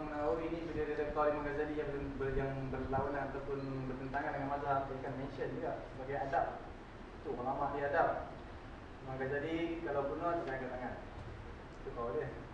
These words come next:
Tapi dia tak pakai dalam mazhab, dia kuno angkat tangan. Tapi lepas dalam Ihya tu dia pun terjemah balik, dia kata, "Okey, kalau kuno angkat tangan, buat kurungan." Itu pun kalau dia sahih Imam Ghazali. Kalau dalam,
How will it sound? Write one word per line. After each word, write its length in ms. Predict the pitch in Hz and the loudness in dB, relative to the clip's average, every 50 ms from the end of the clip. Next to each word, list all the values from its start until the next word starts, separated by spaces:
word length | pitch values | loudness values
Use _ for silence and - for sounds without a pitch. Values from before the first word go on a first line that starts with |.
| - - - - - - - | -10 -10 -10 -10 -10 -10 -8
Tapi 100 | 131 135 139 | -6 -4 -4
dia 80 | 139 139 | -2 -2
tak 80 | - - | -2 -2
pakai 160 | 127 127 127 127 | -2 -2 -2 -2
dalam 140 | 123 123 123 | 0 0 0
mazhab, 220 | 127 127 139 135 120 - | 0 2 2 2 2 2
dia 100 | 123 - 123 | 0 -2 -2
kuno 100 | 127 127 | -2 -2
angkat 160 | 127 123 - 117 | -2 -2 -2 -4
tangan. 180 | 120 117 - 110 107 - - - - - - - - - | -4 -4 -4 -4 -4 -4 -6 -8 -8 -6 -4 -4 -2 -2
Tapi 160 | 123 - 156 151 | -4 -2 0 0
lepas 220 | 151 139 - 151 151 | 0 2 2 2 2
dalam 180 | 147 143 143 143 143 | 2 2 2 0 0
Ihya 180 | - 165 165 160 165 165 | 2 6 6 8 8 6
tu 60 | 165 160 147 147 | 4 2 0 2
dia 120 | 151 151 - | 2 2 4
pun 140 | 151 156 156 147 143 143 139 135 127 127 123 - - - - - - | 4 4 4 4 2 0 0 -2 -2 -2 -4 -6 -6 -6 -6 -4 -2
terjemah 280 | - 127 131 135 135 131 135 | -2 -2 0 0 0 0 2
balik, 140 | 151 - 131 | 2 0 0
dia 120 | 131 131 135 | 0 0 0
kata, 180 | 131 - 139 135 131 131 127 - - - - - - - - - - - - - 135 | 0 0 0 0 0 0 -2 -4 -6 -8 -10 -10 -10 -12 -12 -12 -12 -12 -10 -8 -8
"Okey, 160 | 135 147 131 120 113 104 - - | -2 -2 0 0 0 -2 -2 -2
kalau 120 | 123 - 120 | -2 0 0
kuno 120 | 135 143 151 | 2 2 2
angkat 160 | - 131 131 127 | 2 2 0 0
tangan, 280 | 131 131 - 131 123 120 - - - - - - | 2 2 2 2 2 0 -2 -6 -8 -10 -8 -6
buat 100 | 139 135 131 143 | -6 -4 0 0
kurungan." 260 | 139 135 131 127 - - 113 110 | 0 2 2 2 0 0 -2 -2
Itu 80 | 139 | -2
pun 160 | 135 139 143 139 - | 0 0 0 0 0
kalau 160 | 135 131 131 127 | 2 2 2 2
dia 180 | 127 123 123 120 | 2 0 0 0
sahih 300 | 117 120 123 123 123 123 - - - - - - - - - - - - - - - - - 107 | -2 -2 0 0 0 0 -2 -4 -8 -8 -6 -6 -6 -6 -6 -6 -6 -8 -8 -8 -8 -10 -10 -8
Imam 140 | 120 120 117 | -6 -4 -2
Ghazali. 360 | 113 113 113 123 120 117 110 104 107 - - - - - - - - - - - - - - - | -2 -2 0 0 -2 -2 -4 -6 -8 -8 -10 -10 -10 -10 -10 -10 -8 -10 -10 -10 -10 -10 -10 -8
Kalau 160 | - 143 143 | -4 -2 2
dalam, 280 | 143 151 156 175 175 170 | 2 4 6 6 4 4